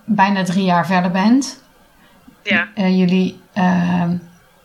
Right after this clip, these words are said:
Speaker 1: hebben d-, tussendoor nog een miskraam gehad.
Speaker 2: Ja,
Speaker 1: Eh,
Speaker 2: klopt.
Speaker 1: en inmiddels een nieuwe dochter?
Speaker 2: Nee, zoon.
Speaker 1: Oh, zoon. Oké, oh,
Speaker 2: <laughs> Ja.
Speaker 1: sorry. Daar heb ik even
Speaker 2: Nee,
Speaker 1: verkeerd
Speaker 2: maakt niet
Speaker 1: onthouden.
Speaker 2: uit.
Speaker 1: En hoe heet jullie zoon?
Speaker 2: Eh, Jaden.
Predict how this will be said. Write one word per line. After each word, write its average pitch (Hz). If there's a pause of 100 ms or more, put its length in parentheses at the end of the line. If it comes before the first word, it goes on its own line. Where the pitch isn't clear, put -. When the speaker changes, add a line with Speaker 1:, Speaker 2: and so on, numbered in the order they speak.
(340)
Speaker 1:
hebben 180
d-, -
tussendoor 180
nog 170
een 170
miskraam 214
gehad. 208 (400)
Speaker 2:
Ja, 202 (360)
Speaker 1:
Eh, 180
Speaker 2:
klopt. - (120)
Speaker 1:
en 185
inmiddels 185
een 175
nieuwe 190 (240)
dochter? 294 (720)
Speaker 2:
Nee, 214
zoon. 180
Speaker 1:
Oh, 240
zoon. 180
Oké, 214
oh, 208
Speaker 2:
<laughs> -
Ja. 190
Speaker 1:
sorry. 165 (200)
Daar 208
heb 208
ik 226
even 214
Speaker 2:
Nee, 220
Speaker 1:
verkeerd 233
Speaker 2:
maakt 208
niet 208
Speaker 1:
onthouden. 175
Speaker 2:
uit. 180 (320)
Speaker 1:
En 214
hoe 208
heet 254
jullie 240
zoon? 254 (580)
Speaker 2:
Eh, 196
Jaden. 165